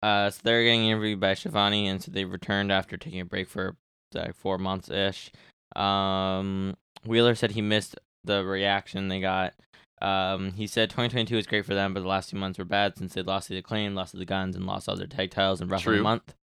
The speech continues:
Speaker 2: All true.
Speaker 1: Losers.
Speaker 2: Right.
Speaker 1: Uh, Wheeler also spoke about losing the, their, one of their best friends in wrestling in the world, uh, breaking kayfabe, 'cause
Speaker 2: A
Speaker 1: they're
Speaker 2: little
Speaker 1: supposed
Speaker 2: bit.
Speaker 1: to be rivals.
Speaker 2: Yeah.
Speaker 1: Uh,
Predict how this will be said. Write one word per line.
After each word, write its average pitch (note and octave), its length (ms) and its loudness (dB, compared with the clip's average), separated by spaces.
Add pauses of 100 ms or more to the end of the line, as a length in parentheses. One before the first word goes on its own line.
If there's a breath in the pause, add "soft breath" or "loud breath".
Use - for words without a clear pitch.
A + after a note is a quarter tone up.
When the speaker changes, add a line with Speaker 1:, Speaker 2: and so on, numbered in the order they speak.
(100)
Speaker 2:
All A2 160 10
true. G2+ 320 0 (120)
Speaker 1:
Losers. G2+ 1000 -2
Speaker 2:
Right. C#2+ 260 0 (320)
Speaker 1:
Uh, G#2 220 4
Wheeler A2 240 6
also G#2 400 2
spoke G2 320 -4
about F#2+ 400 -2
losing F#2+ 580 -4
the, F2+ 140 -4 (320)
their, F#2+ 440 -2
one G#2 160 0
of G2+ 40 2
their G2 80 0
best G2 240 -4
friends F#2+ 260 -4
in F2+ 60 -8
wrestling G2 580 -4
in F#2+ 140 -6
the F#2 60 -4
world, F#2+ 420 0 (480)
uh, - 160 -4 (180)
breaking G#2 320 2
kayfabe, G2+ 540 2
'cause G#2 80 -8
Speaker 2:
A - 300 -20
Speaker 1:
they're D2+ 80 -8
Speaker 2:
little E2+ 100 2
Speaker 1:
supposed D#2+ 260 4
Speaker 2:
bit. F2+ 60 -4
Speaker 1:
to - 20 -10
be - 80 -14
rivals. F#2+ 560 0
Speaker 2:
Yeah. D2 260 -2 (220)
Speaker 1:
Uh, G2+ 260 2